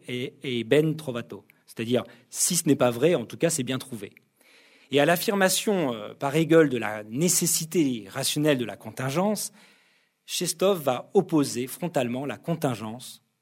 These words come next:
de ce que nous croyons nécessaire. C'est-à-dire ce que nous croyons nécessaire, en réalité, aurait pu ne pas être. Ainsi, par exemple,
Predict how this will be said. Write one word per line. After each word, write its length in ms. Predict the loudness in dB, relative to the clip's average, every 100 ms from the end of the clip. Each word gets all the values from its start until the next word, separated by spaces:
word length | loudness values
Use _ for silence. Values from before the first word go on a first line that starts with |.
| _ -12
de 80 | -10
ce 80 |
que 80 | -4
nous 120 | -4
croyons 360 | -4 -8 -6 -6
nécessaire. 500 | -6 -8 -10 -12 -16 _ _
C'est-à-dire 360 | -12 -6 -4
ce 120 | -6 -6
que 120 | -6
nous 100 | -6
croyons 320 | -2 0 2
nécessaire, 560 | 0 -2 -8 -10 -10 -14 -16
en 60 | -14
réalité, 580 | -12 -14 -16 -18 -18 -18 _ _ _
aurait 240 | -4 -2 -2
pu 140 | -4
ne 100 | -8
pas 200 | -8 -16
être. 280 | -20 _ _ _ _ _ _ -6
Ainsi, 240 | -2 0
par 160 | 2 2
exemple, 500 | 2 0 0 -2